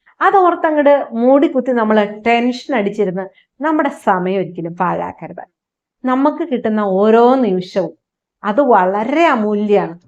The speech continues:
വളരെ വിലപ്പെട്ടതാണ്. അത് നമ്മൾ മറ്റുള്ളവർക്ക് വേണ്ടി കളഞ്ഞ്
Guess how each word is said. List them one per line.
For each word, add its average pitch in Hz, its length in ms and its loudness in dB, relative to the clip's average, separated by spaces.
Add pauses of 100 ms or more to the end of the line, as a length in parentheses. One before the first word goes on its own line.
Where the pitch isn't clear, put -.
വളരെ 220 360 4
വിലപ്പെട്ടതാണ്. 208 720 0 (680)
അത് 302 140 2
നമ്മൾ 294 360 4
മറ്റുള്ളവർക്ക് 240 760 2
വേണ്ടി 202 380 0
കളഞ്ഞ് 175 360 -2